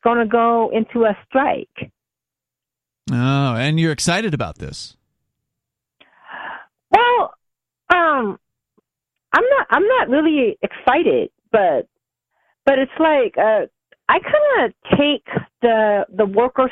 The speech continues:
Speaker 1: side.
Speaker 2: What is their
Speaker 1: 'Cause
Speaker 2: side? What are
Speaker 1: the
Speaker 2: they saying? Why are they gonna strike?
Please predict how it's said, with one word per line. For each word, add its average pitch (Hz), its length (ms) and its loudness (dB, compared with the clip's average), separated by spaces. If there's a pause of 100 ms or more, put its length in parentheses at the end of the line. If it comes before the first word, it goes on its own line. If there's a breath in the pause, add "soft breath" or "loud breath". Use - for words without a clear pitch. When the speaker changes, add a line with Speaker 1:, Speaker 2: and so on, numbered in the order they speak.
Speaker 1:
side. 247 420 0 (220 soft breath)
Speaker 2:
What 196 120 -2
is 254 160 -4
their 160 160 0
Speaker 1:
'Cause 175 100 2
Speaker 2:
side? 110 180 0
What 247 100 2
are 240 100 2
Speaker 1:
the - 80 2
Speaker 2:
they 175 60 -2
saying? 175 380 -4
Why 135 220 -2
are 160 80 -2
they 160 120 -2
gonna 156 200 -4
strike? 175 360 -8